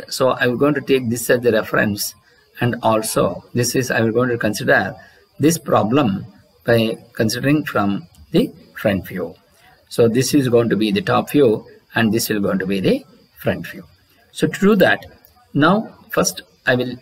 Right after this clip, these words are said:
just, uh, hide this, then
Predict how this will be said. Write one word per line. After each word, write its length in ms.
just, 340
uh, 300
hide 380
this, 420
then 400